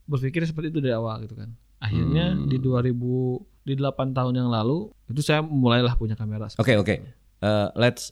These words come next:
Speaker 2: flashback again.
Speaker 1: Hmm?
Speaker 2: Jadi, eh, sebetulnya Iman pertama kali mengenali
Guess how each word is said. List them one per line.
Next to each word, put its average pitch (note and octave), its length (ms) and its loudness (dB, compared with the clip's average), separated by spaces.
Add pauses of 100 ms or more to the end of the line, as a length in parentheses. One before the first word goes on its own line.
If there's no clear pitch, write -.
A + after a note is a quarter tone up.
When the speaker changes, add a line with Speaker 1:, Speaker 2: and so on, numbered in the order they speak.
(320)
Speaker 2:
flashback A2+ 460 2
again. F#2 320 0 (200)
Speaker 1:
Hmm? C3+ 300 -2
Speaker 2:
Jadi, B2 360 0
eh, A2 460 2 (420)
sebetulnya B2 600 0
Iman C#3+ 500 2
pertama A#2 540 -2
kali A2+ 540 2
mengenali A2 1120 2